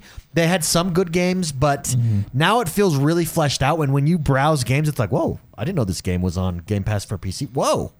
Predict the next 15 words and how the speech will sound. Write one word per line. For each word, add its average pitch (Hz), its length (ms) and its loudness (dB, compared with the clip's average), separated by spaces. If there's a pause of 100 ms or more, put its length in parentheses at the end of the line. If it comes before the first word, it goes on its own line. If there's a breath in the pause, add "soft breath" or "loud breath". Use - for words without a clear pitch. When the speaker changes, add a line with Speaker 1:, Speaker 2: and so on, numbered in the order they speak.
(160)
Speaker 1:
whoa." 185 460 0 (240 soft breath)
And 110 120 -4
then 107 60 2
you 101 60 -2
download 98 280 0
it. 120 120 -4 (160 soft breath)
I'm 98 60 -14
not 127 120 0
have 120 120 -2
to - 60 -10
say, 98 160 -2
by 85 180 -4
the 82 80 -6
way, 80 140 -2
Humankind 95 680 -4